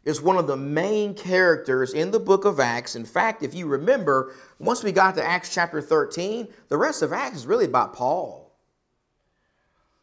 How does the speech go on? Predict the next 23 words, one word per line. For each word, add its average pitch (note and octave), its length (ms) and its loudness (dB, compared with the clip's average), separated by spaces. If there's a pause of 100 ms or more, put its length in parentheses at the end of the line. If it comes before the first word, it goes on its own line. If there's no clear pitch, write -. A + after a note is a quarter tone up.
(220)
Remember, G3 320 6
once A#3 240 0
we A#3 40 -8
got G#3+ 180 4
to C#3+ 60 2
Acts F#3 240 2
chapter F3+ 280 2
thirteen, D#3 800 -2
the C3+ 120 0
Holy F#3 360 2
Spirit E3+ 680 2
set A3+ 280 2
apart E3 500 2
Paul C#3+ 760 -2 (680)
and C#3+ 520 0
Barnabas C#3+ 1160 2 (100)
for E3+ 220 6
the C#3+ 100 0
work E3 480 2
of G#2 180 -2
taking E3 480 -4
the A#2 80 -14
gospel E3+ 880 2